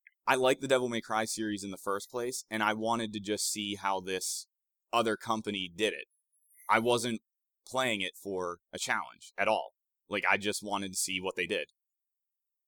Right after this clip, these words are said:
I didn't wanna get angry. This is one of those things where, like, I didn't wanna get angry at it and, like, hold it against the game because I didn't feel like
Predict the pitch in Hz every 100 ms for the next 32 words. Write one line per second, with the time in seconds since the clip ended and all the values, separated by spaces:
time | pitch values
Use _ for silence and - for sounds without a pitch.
0 | _ _ 117 139 139 127 120 113 117 127
1 | 110 147 156 147 151 135 120 131 117 101
2 | 101 101 107 117 123 117 113 107 95 98
3 | 95 87 82 82 82 92 90 87 - 101
4 | 95 92 92 87 90 90 90 85 - 92
5 | - 87 90 85 - 92 90 85 80